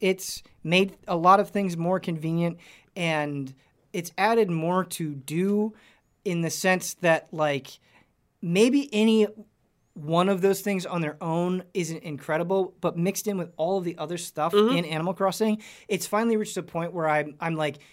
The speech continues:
Speaker 1: getting that, like, "Oh, this is a new discovery, this is a new discovery." Um,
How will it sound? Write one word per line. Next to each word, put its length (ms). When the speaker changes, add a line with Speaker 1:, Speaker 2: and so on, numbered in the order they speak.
Speaker 1:
getting 280
that, 180
like, 260
"Oh, 120
this 180
is 0
a 80
new 160
discovery, 400
this 120
is 60
a 60
new 80
discovery." 640
Um, 520